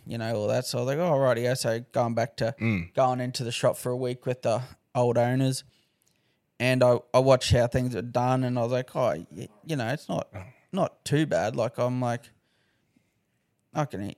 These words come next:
Speaker 1: like, get along with it.
Speaker 2: Yeah.
Speaker 1: Um, started watching how the boys do it all and all that stuff. And I was like, "Oh, you know."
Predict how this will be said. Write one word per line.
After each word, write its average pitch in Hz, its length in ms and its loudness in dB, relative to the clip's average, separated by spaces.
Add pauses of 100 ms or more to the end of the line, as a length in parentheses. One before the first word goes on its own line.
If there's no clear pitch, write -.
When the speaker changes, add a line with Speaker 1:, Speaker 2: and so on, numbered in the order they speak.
(140)
Speaker 1:
like, - 160 -16 (400)
get 135 160 -2
along 147 280 -4
with 170 200 -4
it. 180 200 -4 (320)
Speaker 2:
Yeah. 107 260 0
Speaker 1:
Um, 113 180 -8 (480)
started 127 320 6
watching 127 260 2
how 117 80 2
the 113 80 -4
boys 135 380 -2
do 135 200 -2
it 135 60 0
all 139 220 0
and 135 80 -2
all 135 140 0
that 131 180 2
stuff. 156 360 0
And 127 120 -4
I 127 40 0
was 131 80 -2
like, 147 200 -8
"Oh, - 240 -4
you 71 120 -10
know." 160 280 -6